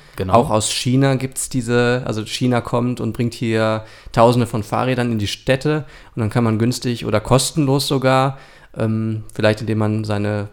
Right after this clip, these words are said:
Speaker 2: persönlichen Daten preisgibt, Fahrrad fahren.
Speaker 1: Mhm.
Speaker 2: Das, also Fahrradfahren wird ja durchaus attraktiver. Ich find's aber auch wichtig, dass wir so eine Art, das ist ja immer wieder im Gespräch und soll ja auch gebaut werden, so eine Fahrradautobahn, dass wir solche Möglichkeiten haben, wo man ungestört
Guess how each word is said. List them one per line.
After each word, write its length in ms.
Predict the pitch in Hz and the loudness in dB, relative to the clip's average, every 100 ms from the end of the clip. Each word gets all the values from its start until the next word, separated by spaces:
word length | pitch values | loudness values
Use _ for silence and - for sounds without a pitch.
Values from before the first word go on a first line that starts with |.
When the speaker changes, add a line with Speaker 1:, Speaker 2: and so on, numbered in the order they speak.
| - _ - | -16 _ -8
Speaker 2:
persönlichen 460 | 104 110 101 104 | -4 -2 -2 -2
Daten 280 | 107 110 113 | 0 -2 -2
preisgibt, 540 | 117 110 - - - - _ | -2 -4 -4 -8 -10 -20 _
Fahrrad 380 | - 113 135 - | -2 0 0 -2
fahren. 520 | - 139 143 185 214 | -2 -2 0 -2 -6
Speaker 1:
Mhm. 280 | 117 104 113 - - _ _ _ - | -6 -4 -4 -8 -18 _ _ _ 0
Speaker 2:
Das, 440 | 113 - - - | 0 0 -6 -6
also 160 | 117 107 | -6 -2
Fahrradfahren 800 | 139 165 151 147 151 156 139 | 2 2 2 2 2 0 -2
wird 160 | 147 160 | -2 -2
ja 100 | 135 | -2
durchaus 520 | 117 135 135 131 127 | 0 -2 -4 -8 -8
attraktiver. 600 | 127 - 135 - 147 107 | -10 -10 -8 -2 0 0
Ich 100 | 104 | 0
find's 300 | - 208 196 | -2 -2 -2
aber 180 | 147 143 | -2 0
auch 140 | 131 127 | 0 0
wichtig, 300 | 139 156 135 | -4 -6 -6
dass 200 | 139 143 | -6 -4
wir 80 | |
so 80 | 127 | -2
eine 140 | 131 123 | -2 0
Art, 420 | 117 123 135 - - - - | 2 2 0 -8 -18 -20 -12
das 120 | 131 147 | -8 -6
ist 140 | - | 0
ja 80 | 135 | 2
immer 320 | 135 147 127 | 4 4 2
wieder 180 | 135 113 | 2 2
im 120 | 104 | 0
Gespräch 500 | 95 - 185 185 165 | -4 -4 0 0 0
und 80 | 123 | 0
soll 160 | 120 | 2
ja 80 | 117 | 4
auch 160 | 107 - | 2 0
gebaut 400 | 131 151 170 - | 0 2 2 2
werden, 260 | 143 139 | 2 2
so 60 | 127 | 0
eine 240 | 113 110 107 - | -2 -2 -4 -14
Fahrradautobahn, 1120 | - 170 160 - 131 135 139 123 123 123 127 123 - - | -2 2 4 4 2 0 0 2 4 2 0 -4 -14 -14
dass 160 | - 120 | -10 -6
wir 80 | 120 | -2
solche 240 | 120 117 | -2 -2
Möglichkeiten 640 | 117 170 139 - 120 110 101 | -2 -2 -4 -4 -2 -2 0
haben, 240 | 110 117 | 0 0
wo 60 | 117 | -2
man 120 | 120 | 0
ungestört 840 | 202 220 190 - 135 143 156 | 0 0 -2 -4 -2 -2 -2